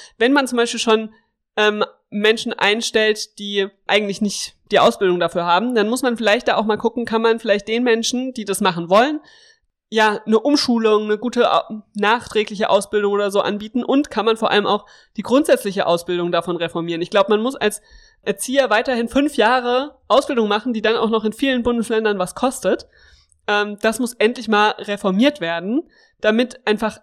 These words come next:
es allein schon attraktiver wird, sich überhaupt für diesen Berufsweg zu entscheiden. Also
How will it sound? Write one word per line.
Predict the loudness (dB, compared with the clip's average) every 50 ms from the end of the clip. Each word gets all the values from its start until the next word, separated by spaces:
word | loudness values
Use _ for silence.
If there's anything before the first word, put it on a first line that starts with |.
| _ _ -6
es | -4 -4 -4 _ _ _
allein | 0 2 4 4 4 2
schon | -2 -6
attraktiver | -6 -6 -8 -8 -6 -2 2 4 4 4
wird, | 4 2 -2 -6 _ -14
sich | -12 -10 -6 -4
überhaupt | -2 0 2 2 2 0 0 -2
für | -8 -8
diesen | -8 -8 -10 -10 -10 -10 -14 -16 _ _ _ -6
Berufsweg | -4 0 0 0 0 -2 -4 -16 _ -20 -20 -18 -10 -6 -4 -4 -4 -6 -8 -10
zu | -6 -4 -4 -4 -4 -4 -6
entscheiden. | -6 -6 -6 -6 -4 -2 0 0 0 -2 -6 -14 -14 _ _ _ _
Also | -4 -2 0 0 -2 -2